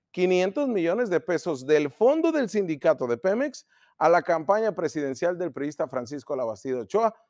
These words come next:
que al final del día sabemos perdió. Pero aunque este caso fue judicializado, se suspendió seis años después, ya culminado la, el sexenio de Vicente Fox, y cinco años después terminó por ser encarpetado.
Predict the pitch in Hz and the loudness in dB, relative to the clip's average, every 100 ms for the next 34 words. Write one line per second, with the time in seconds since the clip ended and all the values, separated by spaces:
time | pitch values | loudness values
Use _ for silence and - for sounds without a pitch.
0 | _ - 117 131 139 123 113 139 - 110 | _ -8 -4 -4 -4 -4 -4 -6 -6 -10
1 | 123 117 - - - - - _ _ _ | -10 -14 -16 -16 -18 -20 -20 _ _ _
2 | _ _ _ _ 139 147 147 143 165 - | _ _ _ _ 2 2 2 0 -2 -2
3 | 175 190 170 - 165 175 - 120 131 - | -2 -2 -4 0 -2 -2 -6 -4 -2 -2
4 | 170 160 185 170 151 175 123 151 _ _ | -4 -4 -2 -2 -2 -2 -2 -6 _ _
5 | _ 175 175 190 214 208 294 302 _ _ | _ -4 -4 -2 -2 0 -2 -6 _ _
6 | - 208 226 233 214 202 269 262 - _ | -4 -2 0 0 0 -2 -4 -10 -12 _
7 | _ _ _ 127 170 185 180 151 151 185 | _ _ _ -2 2 2 2 0 -2 -2
8 | 180 156 - 143 127 127 131 123 123 123 | 0 -2 -4 -6 -4 -4 -6 -6 -8 -6
9 | 123 131 120 165 147 135 135 - _ - | -6 -6 -6 -6 -4 -4 -6 -10 _ -4
10 | 123 127 156 139 135 180 214 - _ _ | -2 0 -2 -2 -2 0 -2 -4 _ _
11 | 170 170 294 294 240 233 202 156 139 208 | -4 0 0 2 0 2 -2 -4 -2 0
12 | 262 - _ _ _ _ _ 147 147 151 | 0 -2 _ _ _ _ _ -4 -2 0
13 | 180 156 139 175 165 139 131 117 - 113 | -2 -4 -6 -4 -4 -4 -6 -6 -8 -10
14 | - 113 - _ | -6 -8 -8 _